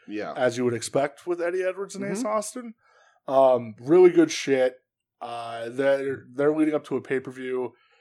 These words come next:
Speaker 2: where I think it's gonna be Honor No More versus Bullet Club, and Scott D'Amore said if Honor No More loses, uh, they have to disband.
Speaker 1: Dude, he did wrestle on Flair's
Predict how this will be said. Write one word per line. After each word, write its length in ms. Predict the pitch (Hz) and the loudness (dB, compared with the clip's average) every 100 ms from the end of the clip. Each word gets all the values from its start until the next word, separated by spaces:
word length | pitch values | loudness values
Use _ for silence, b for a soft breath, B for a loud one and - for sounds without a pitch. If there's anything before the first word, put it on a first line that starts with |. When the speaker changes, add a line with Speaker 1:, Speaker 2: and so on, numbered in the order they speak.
| b b | b b
Speaker 2:
where 460 | 113 120 120 117 113 | -6 -2 -2 -2 -4
I 60 | 110 | -4
think 140 | 139 | -6
it's 100 | 131 | -6
gonna 160 | 147 131 | -6 -6
be 60 | |
Honor 280 | - 117 123 | -6 -6 -6
No 120 | 120 | -8
More 200 | 117 117 | -6 -6
versus 260 | 113 113 110 | -6 -8 -14
Bullet 320 | 104 110 117 | -8 -6 -6
Club, 280 | - 120 117 - | -6 -6 -8 -14
and 140 | 107 | -16
Scott 280 | - 117 117 | -10 -10 -10
D'Amore 220 | 117 117 | -8 -8
said 220 | 110 113 | -8 -8
if 100 | 107 | -10
Honor 240 | 110 113 113 | -10 -8 -8
No 120 | 113 | -8
More 260 | 110 110 104 | -10 -12 -12
loses, 600 | 110 117 127 143 143 - b b b b _ | -12 -8 -6 -6 -6 -10 b b b b _
uh, 320 | 120 113 107 | -8 -6 -6
they 140 | 98 117 | -6 -10
have 160 | 107 | -10
to 60 | 110 | -12
disband. 600 | 107 - 113 107 143 170 _ _ _ | -14 -12 -10 -10 -10 -12 _ _ _
Speaker 1:
Dude, 140 | 196 165 | -10 -10
he 140 | 165 | -14
did 260 | 143 190 - | -4 -2 0
wrestle 320 | 143 - 101 | -2 -2 -6
on 100 | 92 | -8
Flair's 640 | - 107 95 90 87 - | -10 -10 -8 -10 -12 -16